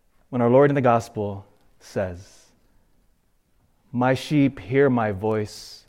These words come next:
and I know them, and they follow me." Think about those two parallels now. Children who for nine months in the womb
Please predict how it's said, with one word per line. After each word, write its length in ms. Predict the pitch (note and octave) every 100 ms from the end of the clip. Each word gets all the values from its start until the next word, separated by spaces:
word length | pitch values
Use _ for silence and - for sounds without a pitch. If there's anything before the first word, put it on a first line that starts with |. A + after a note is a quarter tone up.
| _ C#3
and 160 | G#2+
I 200 | A#2 C3
know 200 | A#2+ G#2+
them, 340 | G2 G2+ G2+ G2+ _ _ _ _ _ _ _ -
and 140 | A#2+
they 60 | B2
follow 360 | - C#3 A#2+
me." 220 | F#2+ F2 - _ _ _ _ _ _ _ _ _ _ _ _ _ _ _ _ _ _ _ _ _ _ _ _ _ _ _ _ -
Think 140 | G#3+
about 160 | F#3 E3
those 160 | D3+
two 480 | - F3+ D3+ B2 F#2+ - - -
parallels 440 | D3 C3+ G#2+ G2
now. 240 | G2+ F2 - - _ _ _ _ _ _ _ _ _ _ _ _ _ _ _ _ _ _ _ - _
Children 580 | - A3 G#3+ F3+ B2 A2+
who 140 | G#2 B2
for 180 | -
nine 320 | B2 C#3 E3+ D3+
months 320 | C3 B2 C#3
in 80 | C3
the 80 |
womb 460 | B2+ A2+ G2+ F2+